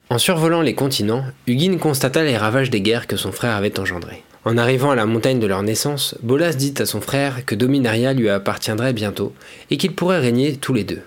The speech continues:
Mais Hugin lui rappela qu'il avait essayé de manipuler son esprit avec sa magie et lui apprit que Dominaria n'était qu'une infime partie du multivers et que d'autres mondes existaient. Les petits jeux de Bolas étaient donc insignifiants à ses yeux de Planeswalker.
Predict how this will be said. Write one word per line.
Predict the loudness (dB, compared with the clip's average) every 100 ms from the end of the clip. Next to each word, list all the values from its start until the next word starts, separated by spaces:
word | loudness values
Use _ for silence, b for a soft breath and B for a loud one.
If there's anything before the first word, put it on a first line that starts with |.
| -8 0
Mais | 2 2
Hugin | 2 2
lui | 2
rappela | 2 0 0 -2
qu'il | 0 0
avait | 2 0
essayé | 0 0 2 2
de | 2
manipuler | 2 2 0 0 0
son | 0
esprit | -2 -2 -4 -6 -2
avec | 0 0 0
sa | 0
magie | 0 0 -2 -6 -6
et | -4 0
lui | 2
apprit | 0 -2
que | -2
Dominaria | 0 2 2 0 0
n'était | 0 0 -2
qu'une | -2 -2
infime | -2 -2 0 0
partie | -2 -4 -4
du | -2
multivers | 0 0 -2 -2 0 -2 -4 -8
et | -6
que | -4
d'autres | -2 -2 -2 -4
mondes | -2 -2 -2 -4
existaient. | -4 -4 -6 -8 -12 -16 _ _ -4
Les | -2
petits | 0 0 0 0
jeux | 2
de | 0
Bolas | 0 2 2 0 -2
étaient | -2
donc | 0 -2 0
insignifiants | -2 0 0 0 0 -2 -2 -2
à | -4
ses | -2 -2 0
yeux | 2
de | 0
Planeswalker. | -2 -4 -4 -6 -6 -10